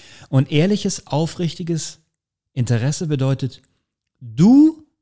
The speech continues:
bist erstmal nicht gefragt. Das, was du be-, willst, ist erstmal nicht relevant, sondern das, was dein Gegenüber will. Und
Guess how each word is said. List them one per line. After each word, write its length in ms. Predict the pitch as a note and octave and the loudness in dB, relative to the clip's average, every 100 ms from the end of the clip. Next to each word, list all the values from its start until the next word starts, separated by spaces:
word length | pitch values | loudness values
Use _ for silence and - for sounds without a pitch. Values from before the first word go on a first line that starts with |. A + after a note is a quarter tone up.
| _ | _
bist 260 | A2+ A2 - | -12 -10 -8
erstmal 600 | C3+ E3+ - F3+ F#3 G3+ G3+ _ _ _ _ | -6 -6 -4 -4 -2 -6 -10 _ _ _ _
nicht 540 | - A#2 D3+ - - - - | 0 4 4 0 -12 -18 -10
gefragt. 680 | A#2+ - C3 G#2 - - - _ _ | -10 -6 -6 -8 -10 -20 -20 _ _
Das, 240 | A#2 A2+ | -6 -4
was 200 | A#2+ - | -4 -6
du 280 | C3 C#3+ G#3 | 0 2 2
be-, 180 | G3+ G#3 | 2 -2
willst, 520 | E3+ G#3 C#4+ - - - _ _ _ | 2 4 4 -2 -12 -18 _ _ _
ist 260 | B2 - | -10 -8
erstmal 600 | D3 D#3+ - E3+ E3 E3+ E3 _ _ _ _ - | -6 -6 -6 -4 -2 -2 -6 _ _ _ _ -4
nicht 640 | B2 E3 A3+ - - - _ _ _ _ - | 4 6 4 0 -10 -16 _ _ _ _ -6
relevant, 600 | G3+ B3 C4+ A2+ - _ _ _ _ _ _ | -2 0 0 -2 -6 _ _ _ _ _ _
sondern 320 | - A#2+ B2+ A#2+ | -8 -2 0 0
das, 260 | D3 - | -2 -4
was 180 | B2+ - | -6 -4
dein 260 | B2+ A#2+ A#2 - | -4 -6 -8 -14
Gegenüber 460 | A2+ B2 D#3 C3+ | -10 -6 -4 -4
will. 200 | G#2+ - _ _ _ _ _ - | -4 -10 _ _ _ _ _ -4
Und 340 | B2 A#2 - | -2 -2 -6